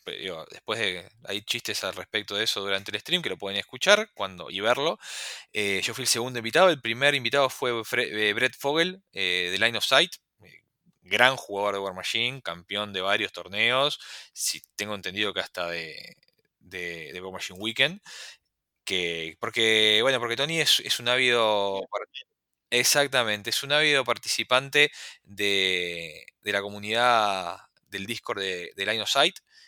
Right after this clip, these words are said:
y del, el chat general de War Machine, entonces, eh, ha hecho muchos contactos, lo han ayudado mucho también en la puesta en escena, creo que hay gente que le diseñó el logo, hay algunos que le están dando feedback con el setting de, del stream y todo lo demás. La verdad, est-, le está quedando bárbaro,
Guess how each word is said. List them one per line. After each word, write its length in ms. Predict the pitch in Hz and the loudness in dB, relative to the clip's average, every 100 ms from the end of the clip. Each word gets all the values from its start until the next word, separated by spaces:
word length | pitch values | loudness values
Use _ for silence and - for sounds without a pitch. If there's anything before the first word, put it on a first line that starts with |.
| _ _ | _ _
y 480 | 104 95 92 92 92 | -10 -8 -6 -6 -6
del, 420 | 92 90 90 85 | -6 -6 -8 -10
el 160 | 87 87 | -12 -8
chat 220 | - 113 _ _ | -6 -6 _ _
general 300 | - 98 104 | -10 -6 -4
de 40 | |
War 140 | 101 | -6
Machine, 280 | 92 - 143 | -8 -6 -6
entonces, 540 | 123 101 104 92 - - | -6 -6 -4 -4 -6 -10
eh, 140 | 78 71 | -12 -6
ha 80 | 95 | -4
hecho 200 | - 98 | -4 -6
muchos 240 | 104 - | -10 -12
contactos, 540 | - 92 123 151 - | -12 -4 0 0 -2
lo 80 | 101 | -8
han 60 | 95 | -8
ayudado 360 | 98 92 98 95 | -8 -6 -6 -6
mucho 260 | 107 - | -8 -6
también 260 | 95 95 107 | -6 -6 -8
en 80 | 98 | -8
la 80 | |
puesta 300 | 90 98 - | -8 -10 -12
en 80 | 90 | -6
escena, 280 | 90 135 143 | -2 0 0
creo 140 | 98 95 | -2 -4
que 60 | |
hay 80 | 98 | -6
gente 300 | - 98 92 | -6 -8 -10
que 160 | 87 80 - - | -10 -12 -18 -12
le 80 | 90 | -8
diseñó 280 | 87 87 87 | -8 -8 -8
el 80 | 95 | 0
logo, 560 | 139 151 151 147 123 | 4 4 4 4 4
hay 80 | 95 | 2
algunos 260 | 95 98 - | -2 -10 -12
que 80 | |
le 60 | 87 | -14
están 180 | - 95 | -12 -14
dando 180 | 95 95 | -14 -12
feedback 380 | - 101 92 | -10 -6 -8
con 120 | 90 87 | -10 -10
el 60 | |
setting 400 | 82 101 95 87 | -8 -8 -8 -16
de, 380 | 87 82 80 - | -16 -18 -18 -20
del 160 | - - | -20 -16
stream 380 | - 139 156 127 | -4 2 2 0
y 80 | |
todo 160 | 98 95 | -4 -6
lo 80 | 104 | -4
demás. 340 | 135 208 254 - - - - - _ _ | 2 2 2 -4 -18 -16 -18 -20 _ _
La 160 | - 104 | 2 4
verdad, 380 | 131 214 269 - _ _ _ | 10 8 8 -2 _ _ _
est-, 240 | 104 - - | -16 -14 -10
le 60 | |
está 160 | - 113 | -2 2
quedando 300 | 113 113 98 | 2 2 6
bárbaro, 520 | 117 143 156 170 214 | 6 8 6 4 0